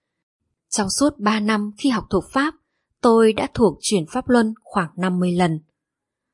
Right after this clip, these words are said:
Cách tôi học Pháp là ghi nhớ Pháp.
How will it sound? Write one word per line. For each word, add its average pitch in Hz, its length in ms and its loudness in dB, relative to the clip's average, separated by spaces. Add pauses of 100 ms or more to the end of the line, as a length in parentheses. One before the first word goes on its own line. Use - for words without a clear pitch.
Cách 247 240 -2
tôi 208 260 2
học 196 200 -6
Pháp 285 280 -2 (220)
là 190 380 -4
ghi 262 160 4
nhớ 220 200 4
Pháp. 311 280 -2